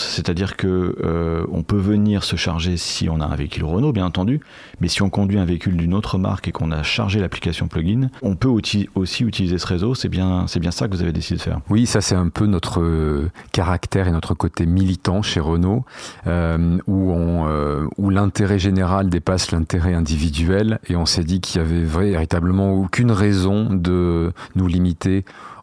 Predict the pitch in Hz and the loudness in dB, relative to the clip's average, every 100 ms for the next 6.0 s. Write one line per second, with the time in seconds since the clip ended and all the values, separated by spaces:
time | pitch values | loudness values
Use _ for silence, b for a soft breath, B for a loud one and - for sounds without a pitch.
0 | - 90 85 - 95 92 87 - 87 82 | -6 -2 0 2 2 2 0 -2 -2 0
1 | 87 85 87 87 95 110 120 - 92 87 | 2 2 2 2 2 2 -2 -4 0 2
2 | 87 92 95 87 82 82 85 90 82 - | 2 2 2 2 0 0 2 2 0 0
3 | 87 - - 92 - 90 82 80 85 85 | -2 -4 -4 -4 -2 -2 -2 0 0 0
4 | 85 87 87 - - 92 82 90 87 - | 0 0 0 -2 -2 0 0 -2 -2 0
5 | 101 98 90 92 90 92 90 87 85 139 | 2 0 0 -2 0 0 0 0 2 0